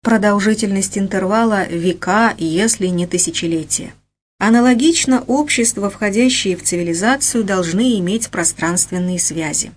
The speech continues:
Каждое из них должно иметь пространственные контакты, соприкасаться, регулярно общаться, по крайней мере, с одним другим –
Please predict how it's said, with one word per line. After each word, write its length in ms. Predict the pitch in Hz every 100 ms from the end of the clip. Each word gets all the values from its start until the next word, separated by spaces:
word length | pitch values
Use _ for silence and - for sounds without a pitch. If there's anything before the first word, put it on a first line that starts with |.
| _ _ -
Каждое 480 | 262 285 233 254
из 300 | 247 196 175
них 380 | 180 202 254 247
должно 440 | 175 175 170 202 226
иметь 360 | 185 190 202
пространственные 760 | - 160 - 170 170 - 165 165
контакты, 720 | 160 160 147 190 202 - 220 - _ _
соприкасаться, 1080 | - 254 240 226 - - 175 202 - 202 196 -
регулярно 600 | 185 170 190 226 208 156
общаться, 640 | - - 196 214 - 208 - - _ -
по 140 | 196
крайней 400 | 233 247 262 240
мере, 260 | 226 233 226
с 140 | -
одним 420 | 180 170 208 214
другим – 500 | 196 208 175 160 -